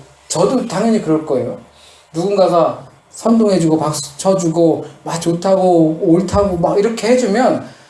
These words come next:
진짜 제가 그런 줄 알고 그렇게 될 겁니다. 요즘 교회의 부패 또는 성직자의 부패, 권력자의 부패, 윤리적인 부패, 사회적인 부패, 이거, 어,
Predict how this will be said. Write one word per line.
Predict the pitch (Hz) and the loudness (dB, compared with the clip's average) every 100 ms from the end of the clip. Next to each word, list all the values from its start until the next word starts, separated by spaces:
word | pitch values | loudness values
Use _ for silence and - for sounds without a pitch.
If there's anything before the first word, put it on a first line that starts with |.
| - | -8
진짜 | - 226 226 247 | -2 0 2 2
제가 | - 175 180 196 | 0 0 0 0
그런 | 170 185 | 0 -4
줄 | 180 170 | -2 0
알고 | 139 139 - - | 0 -2 -6 -8
그렇게 | - 170 - | -4 -2 0
될 | 156 143 | 0 -2
겁니다. | 208 151 110 - - - - - - - - _ | -2 -2 -4 -8 -20 -20 -20 -20 -20 -20 -20 _
요즘 | 175 233 226 | 0 4 4
교회의 | 196 214 208 | 4 6 4
부패 | 202 196 - - - - _ _ _ _ _ - - | 2 -4 -8 -10 -12 -20 _ _ _ _ _ -14 -2
또는 | 196 | 0
성직자의 | 180 180 208 220 190 165 | 0 0 0 2 2 0
부패, | 147 139 117 110 - _ _ _ _ _ _ - | -4 -8 -10 -10 -16 _ _ _ _ _ _ -8
권력자의 | 147 175 170 185 165 | -2 0 2 2 0
부패, | 160 156 - 113 - - - _ 151 | 0 -6 -8 -10 -12 -20 -20 _ -2
윤리적인 | 175 202 208 196 190 | 0 2 2 2 0
부패, | 175 185 180 180 - | -2 -2 -2 -4 -12
사회적인 | - 208 208 202 190 156 | -8 -2 0 0 -2 -6
부패, | 143 160 185 220 - - - | -4 -2 -2 -2 -14 -20 -12
이거, | 170 165 196 214 226 233 - - - _ | -6 0 4 4 2 -6 -16 -20 -20 _
어, | 156 156 151 151 151 - | 0 2 4 2 2 -2